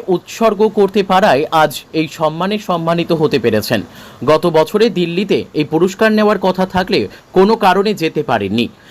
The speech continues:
তাই সোনাই ক্লাবের মারফতে আজ তাকে বিশিষ্ট জনেরা এই পুরস্কার তুলে দিয়েছেন। তিনি আজ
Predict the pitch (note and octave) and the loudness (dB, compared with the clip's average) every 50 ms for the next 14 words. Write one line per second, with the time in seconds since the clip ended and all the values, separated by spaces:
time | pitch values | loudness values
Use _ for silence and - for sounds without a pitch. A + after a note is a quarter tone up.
0 | - - - - G3 G3 F#3+ - G3+ G3 A3 B3 B3+ B3 B3 A#3+ A#3+ B3 B3 A3 | -20 -8 0 2 2 2 2 0 0 0 0 0 0 0 0 0 2 2 0 0
1 | G3+ F#3+ F#3+ - G3 G3+ F#3+ A3 A3+ A3+ A#3 E3 E3 - - F#3+ F#3 G#3+ G#3+ D3+ | 0 0 0 0 -2 -2 0 0 0 2 2 0 0 0 -2 -4 -2 -2 -2 -2
2 | D#3+ E3 - F#3+ F#3+ F#3+ - G3 - F3+ E3+ F3 G3+ F3+ C#3 G2+ - - - C#3+ | -2 -4 -4 -4 -6 -4 -4 -4 -2 -2 -2 -2 0 0 0 0 0 -2 -2 -2
3 | - - D#3 D3+ D#3+ - - - E3+ - - - D3+ C#3 B2+ A2+ A#2+ A2+ G#2+ F#2 | 0 0 0 0 -2 -2 -2 -2 -2 -2 -2 -4 -4 -2 -2 0 0 0 0 -2
4 | - - G2 D#2 - - - - - - - - C#3+ C#3 D3 C#3+ C#3 C3+ C3 - | -2 -4 -4 -4 -6 -14 -20 -20 -20 -10 -4 0 2 2 4 4 4 2 2 -2
5 | - | -8